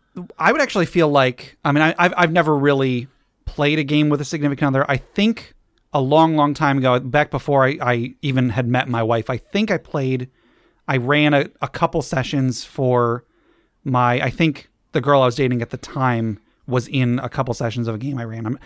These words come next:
I can't remember for sure if, if she and I were dating at the time, but so I, I don't, I don't really personally have much experience with this myself, but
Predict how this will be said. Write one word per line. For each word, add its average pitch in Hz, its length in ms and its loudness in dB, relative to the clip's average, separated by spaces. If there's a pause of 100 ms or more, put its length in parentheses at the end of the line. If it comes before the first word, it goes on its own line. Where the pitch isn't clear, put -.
(180)
I 135 80 -8
can't 208 220 -2
remember 160 260 2
for 135 140 -4
sure 135 200 -2
if, 113 140 -8
if 127 240 -4
she 202 220 0
and 135 100 4
I 160 80 4
were 131 140 0
dating 104 320 -6
at 107 80 -16
the - 60 -20
time, 110 220 -10 (480)
but 135 360 0
so 165 140 2
I, 160 100 2
I 175 100 4
don't, 214 160 0
I 175 120 4
don't 185 120 -2
really 165 220 2
personally 147 460 0
have 127 200 2
much 127 200 0
experience 127 420 -2
with 120 80 -4
this 120 140 -6
myself, 117 460 -2
but 131 520 0